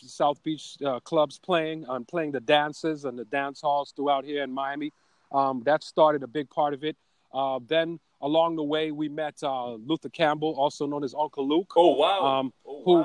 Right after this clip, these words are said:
Speaker 1: people don't even know he has a Caribbean background. His mom's Bahamian and his father's Jamaican. So, I mean, you know, Campbell is a big Jamaican name. So, you know, he's, he, people don't know that, but he, uh, he wanted to vibe with us. You know, he had us, us, he had Khaled,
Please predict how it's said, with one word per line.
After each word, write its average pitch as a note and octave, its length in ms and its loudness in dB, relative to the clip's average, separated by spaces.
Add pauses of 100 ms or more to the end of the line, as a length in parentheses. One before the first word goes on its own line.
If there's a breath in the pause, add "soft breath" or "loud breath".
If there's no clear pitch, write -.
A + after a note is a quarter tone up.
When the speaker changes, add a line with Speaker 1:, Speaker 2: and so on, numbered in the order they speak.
Speaker 1:
people F#3+ 220 0
don't E3 200 4
even D3 240 -2
know D#3+ 240 2
he E3+ 140 -2
has D3 300 2
a C3 120 -4
Caribbean D3 460 -4
background. C#3+ 480 0
His A#2+ 120 -20
mom's C#3+ 280 -8
Bahamian C#3+ 380 -12
and A#2+ 80 -16
his A#2 100 -18
father's C3+ 340 -2
Jamaican. B2+ 500 -12 (400)
So, C3 360 0
I C3+ 40 -2
mean, B2+ 300 -4
you C#3 120 0
know, A#2 140 -4
Campbell D#3+ 400 0
is B2+ 100 -6
a B2 60 0
big C3 240 -2
Jamaican C3 480 -4
name. C3+ 260 -2
So, B2 280 0 (320 soft breath)
you D#3 100 6
know, C3+ 160 6
he's, E3+ 340 -4
he, D3+ 280 -10
people G#3 220 2
don't F#3 200 6
know G3+ 180 8
that, A2 280 -6
but B2+ 140 -4
he, F3+ 240 -6
uh, C#3+ 260 0 (380)
he A#3 100 0
wanted A3+ 380 2
to E3+ 140 -6
vibe E3+ 300 4
with B2+ 160 -6
us. - 240 -18
You B2+ 80 -6
know, C#3+ 200 -6
he D#3+ 180 -10
had D3+ 220 0
us, C#3 260 -2
us, E3+ 260 4
he D#3 160 -12
had B2+ 200 -6
Khaled, D#3 360 0